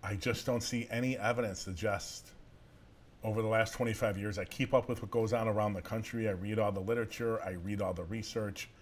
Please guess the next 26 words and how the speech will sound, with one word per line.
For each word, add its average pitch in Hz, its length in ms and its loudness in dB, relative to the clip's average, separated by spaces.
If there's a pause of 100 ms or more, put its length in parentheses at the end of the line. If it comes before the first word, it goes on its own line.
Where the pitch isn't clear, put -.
(320)
Um, 95 320 -4
I 95 100 -2
read 101 220 -2
the 101 100 -4
stuff 107 260 0
from 110 100 -4
the 104 100 -4
National 101 300 -2
Association 101 580 -4
of 92 60 -6
Civilian 98 400 -2
Oversight 98 360 -2
for - 120 -6
Law 104 180 4
Enforcement. 107 560 -2 (500)
I 95 120 -4
think 101 260 -2
they're 110 220 4 (260)
really, 135 880 4 (800)
I 120 80 12
don't 156 140 8
see 147 200 0
any 139 220 2
evidence 131 480 4
that 113 140 -4
suggests 104 560 0